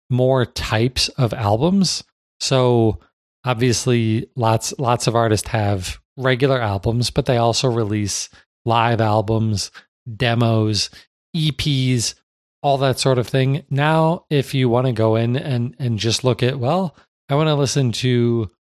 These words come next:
E Ps from the twenty tens." Okay, you can do that. That's kind of weird, but you could totally do <laughs> that. Another really cool thing, I, I, I think maybe this is just because I'm getting older, but I love these types of features.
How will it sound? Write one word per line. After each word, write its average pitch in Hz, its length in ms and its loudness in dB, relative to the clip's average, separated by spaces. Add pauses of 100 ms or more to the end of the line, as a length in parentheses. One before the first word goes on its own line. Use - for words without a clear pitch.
(200)
E 170 140 0
Ps 147 460 0
from 131 440 0
the 117 120 0
twenty 120 340 -2
tens." 135 500 -8 (380)
Okay, 123 320 2 (140)
you 107 160 0
can 113 180 -2
do 120 160 2
that. 95 240 -6 (160)
That's - 360 -6 (240)
kind 117 200 0
of 113 80 0
weird, 135 400 0
but - 200 -2
you 180 60 2
could 156 140 -2
totally 151 300 0
do 117 220 2
<laughs> - 20 2
that. 92 540 -2 (340)
Another 208 360 0
really 160 360 0
cool 151 300 0
thing, 175 360 0
I, 160 180 -4
I, 135 140 2 (140)
I 127 80 0
think 123 360 -2 (540)
maybe 104 300 2
this 95 240 -2
is 110 40 -2
just 107 220 0
because 123 260 -2
I'm 120 120 0
getting 120 240 2
older, 139 280 2
but 117 240 -2
I 120 100 -2
love 104 280 0
these 110 180 2
types 117 280 -2
of 98 80 -6
features. 110 520 -2